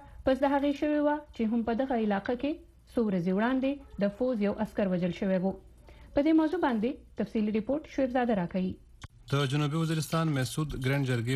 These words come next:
Speaker 2: ویان حیات پریغل وایي، شکتوی سیمه کې د تیرو دریو ورځو راهیسې ګرځبندیز پر ځای کړی شوی او په دغه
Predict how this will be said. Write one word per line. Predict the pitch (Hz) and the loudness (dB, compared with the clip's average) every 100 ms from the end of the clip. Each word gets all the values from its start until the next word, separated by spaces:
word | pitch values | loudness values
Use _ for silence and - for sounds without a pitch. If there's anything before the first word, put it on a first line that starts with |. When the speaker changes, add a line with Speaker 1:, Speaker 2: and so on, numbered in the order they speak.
| 123 | 0
Speaker 2:
ویان | 117 123 139 | 0 0 0
حیات | 123 113 - | 0 0 -2
پریغل | 120 123 127 | -2 0 0
وایي، | 127 135 127 | 0 0 -2
شکتوی | 123 110 131 123 110 | -6 -4 -2 0 0
سیمه | 131 135 123 | 0 0 0
کې | 143 123 | -2 -2
د | 110 120 | -2 0
تیرو | 110 107 | 0 0
دریو | 127 135 | 0 0
ورځو | 120 107 113 | 0 2 0
راهیسې | 123 - 147 - - - | 0 -2 -6 -6 -18 -4
ګرځبندیز | 127 117 123 123 123 131 135 - | -2 0 0 0 0 -2 -6 -4
پر | 117 104 | -2 0
ځای | 110 - | -2 0
کړی | 110 - | -2 0
شوی | 113 110 110 - - - - - - - - | 0 -2 -4 -12 -20 -20 -20 -20 -20 -10 -4
او | 110 | 0
په | 120 113 | 0 0
دغه | 113 | 0